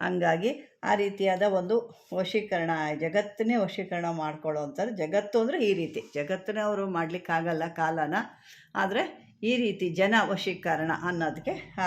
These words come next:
ಅದನ್ನ ಹೇಳ್ತಾರೆ. ಈ ಯಂತ್ರವನ್ನ ನೀವು, ಆ, ನಾನು ಯಂತ್ರ ನೀವು ನೋಡಿದ್ದೀರಾ, ನೋಡ್ತಾ ಇದ್ದೀರಾ?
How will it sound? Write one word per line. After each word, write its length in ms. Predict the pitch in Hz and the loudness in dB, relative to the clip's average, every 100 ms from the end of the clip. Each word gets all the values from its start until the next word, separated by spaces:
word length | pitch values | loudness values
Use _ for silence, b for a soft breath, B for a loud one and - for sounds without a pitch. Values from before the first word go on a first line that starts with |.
| 170 | 2
ಅದನ್ನ 400 | 160 175 160 175 | 0 -2 -2 -2
ಹೇಳ್ತಾರೆ. 540 | 208 180 160 156 156 196 - B B B B _ _ _ _ _ _ | -2 -2 -4 -2 0 0 -4 B B B B _ _ _ _ _ _
ಈ 280 | 185 220 208 | -4 -2 2
ಯಂತ್ರವನ್ನ 580 | 202 233 247 233 208 202 190 | 2 2 2 4 4 2 2
ನೀವು, 500 | 180 190 196 156 175 | 2 0 2 2 -2
ಆ, 300 | - - 156 | -8 -8 -4
ನಾನು 280 | 160 156 156 | -2 -2 -2
ಯಂತ್ರ 320 | 170 165 196 | -2 -4 -4
ನೀವು 200 | 185 160 | -2 -2
ನೋಡಿದ್ದೀರಾ, 760 | 147 160 170 156 143 233 - B B B - | -2 -2 -2 -2 0 -2 -4 B B B -4
ನೋಡ್ತಾ 320 | 180 170 170 | -2 0 0
ಇದ್ದೀರಾ? 520 | 151 147 165 226 - | 0 0 -2 -4 -10